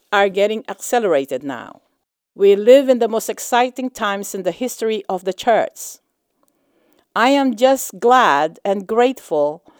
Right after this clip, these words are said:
that I will live to see the manifestation of the transfer of wealth to the younger generation especially. So let us focus on who God is, all right? He is sovereign.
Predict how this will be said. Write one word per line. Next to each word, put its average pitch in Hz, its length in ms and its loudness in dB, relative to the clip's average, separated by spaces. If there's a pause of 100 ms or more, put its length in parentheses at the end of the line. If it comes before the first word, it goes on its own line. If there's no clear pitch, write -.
(160)
that 202 340 0
I 214 180 4
will 226 220 0
live 220 540 2
to 196 100 -6
see 233 460 -6
the 185 120 -2
manifestation 202 920 -4
of 180 120 -2
the 175 60 -12
transfer 226 480 -6
of 185 100 -4 (120)
wealth 220 480 -2 (300)
to 208 100 -4
the 208 120 0
younger 240 380 0
generation 160 580 -4
especially. - 720 -12 (400)
So - 140 0
let 269 160 4
us 330 160 -2
focus 339 480 0
on 226 160 0
who 240 300 -4
God 233 320 4
is, 262 360 0
all 156 120 -2
right? 214 340 2 (100)
He 233 320 -6
is 226 80 -2
sovereign. 160 720 0